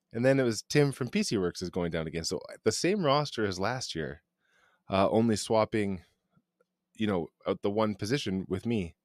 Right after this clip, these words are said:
which is, you know, really exciting, but also, you know, it kinda adds to it. Like, those guys had been through this already, so they know what to expect and what they can pull off with that time frame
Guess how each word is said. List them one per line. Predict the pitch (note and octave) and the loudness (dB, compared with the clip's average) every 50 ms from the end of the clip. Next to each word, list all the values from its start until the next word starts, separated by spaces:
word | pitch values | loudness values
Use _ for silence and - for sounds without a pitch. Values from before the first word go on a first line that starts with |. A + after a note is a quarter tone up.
| _ _ _ _ _ _ _ _ _ _ _ _ _ _ _ - - _ _ _ | _ _ _ _ _ _ _ _ _ _ _ _ _ _ _ -20 -20 _ _ _
which | - G2+ F#2+ - | -2 -2 0 0
is, | G2 F2+ F2 - _ - F#2 G2 - | -2 -6 -6 -8 _ -14 -14 -12 -6
you | - B2 | -2 0
know, | B2 | 0
really | G#2 F#2+ G#2+ B2 B2 A2 | 2 2 2 2 2 2
exciting, | F#2 - - - B2+ C3 B2+ G#2+ G2 | 0 -2 0 2 4 4 4 2 0
but | F2+ G2+ F#2+ | 0 2 2
also, | G#2 G#2 - - G#2 G2+ F#2+ F2+ E2 - _ _ _ _ _ _ _ _ _ _ _ _ _ _ - _ _ _ _ _ _ _ _ _ _ _ _ _ _ _ _ _ _ _ _ _ _ _ _ _ _ _ _ _ _ _ _ - - - | 2 2 2 0 0 2 2 0 -2 -6 _ _ _ _ _ _ _ _ _ _ _ _ _ _ -20 _ _ _ _ _ _ _ _ _ _ _ _ _ _ _ _ _ _ _ _ _ _ _ _ _ _ _ _ _ _ _ _ -20 -12 -4
you | - B2+ | 0 2
know, | A#2+ A2+ | 2 2
it | G2 F2 | 2 0
kinda | - A2+ G#2+ G2 - | -2 -2 -2 -2 -2
adds | - F2+ E2+ F2+ G2+ G#2+ - | -2 0 2 2 0 0 -2
to | - - C3+ C3+ | -6 -2 0 2
it. | C3 A#2+ - | 0 0 0
Like, | - E2 F2 - | -2 -4 -2 0
those | - G#2 G2+ - | 2 0 2 2
guys | - A2 G2 G2 F#2+ - | 4 4 4 4 4 0
had | - F#2 E2+ D#2 | -2 -6 -4 0
been | G#2 G#2+ G#2+ | 0 0 0
through | G#2 - - A2 | 0 -2 -4 -2
this | G#2 G2+ F#2+ - | -2 0 -2 -2
already, | F2+ F2 E2+ F#2 G#2+ A2 G#2+ A2 A2 G2+ F2+ - _ _ _ _ _ | -2 -2 0 2 2 2 4 2 0 -2 -4 -8 _ _ _ _ _
so | - - - - F2+ | -16 -10 -4 -2 -2
they | E2+ E2 F#2 F#2+ G2 G2 | 0 2 2 2 2 2
know | F#2+ F#2 F#2 | 0 0 0
what | F2+ F#2 F2 - - | 0 0 -2 -4 -4
to | - F2+ | -8 -8
expect | D#2+ - - - G#2+ G#2 G2 F#2+ _ _ - _ _ _ _ _ _ _ _ _ _ _ _ - | -6 -6 -4 -2 0 0 0 0 _ _ -20 _ _ _ _ _ _ _ _ _ _ _ _ -4
and | F#2 F#2 | 0 0
what | F#2+ F2 - | 0 0 0
they | G2 | -4
can | F#2 - F#2 | -6 -6 -8
pull | E2+ - - G#2 G2+ | -8 -4 -2 0 2
off | F#2 F2 F2 F#2 - - | 2 2 2 0 -2 -4
with | F#2+ - | -10 -8
that | - E2+ D#2+ - | -6 -6 -6 -6
time | - - G#2+ C3+ C#3 | -6 -6 -4 -4 -4
frame | - - F#2 E2+ E2 D#2 D2+ | -4 -4 -4 -4 -4 -6 -10